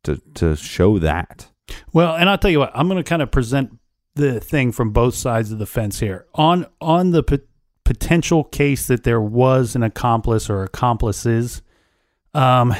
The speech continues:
Speaker 2: the thing is, we have a couple of guys that work for John Wayne Gacy that knew he was a weirdo. They said, you know, "He tricked me into handcuffs, and he came
Speaker 1: Mm-hmm.
Speaker 2: on to me, and he did all this weird stuff. He would have these weird parties." But I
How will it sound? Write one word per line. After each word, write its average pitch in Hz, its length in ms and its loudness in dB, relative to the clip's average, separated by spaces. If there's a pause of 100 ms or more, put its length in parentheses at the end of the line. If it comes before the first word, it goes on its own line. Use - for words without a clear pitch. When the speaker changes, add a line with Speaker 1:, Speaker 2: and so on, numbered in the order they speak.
(480)
Speaker 2:
the 139 100 -2
thing 196 200 0
is, 196 200 0
we 180 180 0
have 156 240 -2
a 139 60 -2
couple 190 320 -2
of 135 80 -2
guys 160 260 0
that 127 140 0
work 170 220 -2
for 135 120 -2
John 127 300 0
Wayne 123 180 0
Gacy 123 440 -2
that 117 140 -2
knew 170 340 6
he 180 120 4
was 170 160 2
a 143 60 2
weirdo. 151 520 -2 (120)
They 127 120 0
said, 156 240 -2
you 151 100 0
know, 147 200 4
"He 139 280 -2 (220)
tricked - 280 -6
me 175 140 0
into 156 180 -2
handcuffs, 135 640 -4
and 117 100 -2
he 120 100 -2
came - 220 0
Speaker 1:
Mm-hmm. 156 120 4
Speaker 2:
on 156 140 4
to 127 60 -2
me, 98 240 -4
and 98 120 -4
he 117 120 -4
did 143 160 0
all 160 160 2
this 143 240 -4
weird 147 260 -2
stuff. 151 360 -2
He 113 100 -6
would 113 80 -4
have 123 160 0
these 123 220 -4
weird 135 240 0
parties." 143 340 -2 (600)
But 156 480 0 (720)
I 143 540 2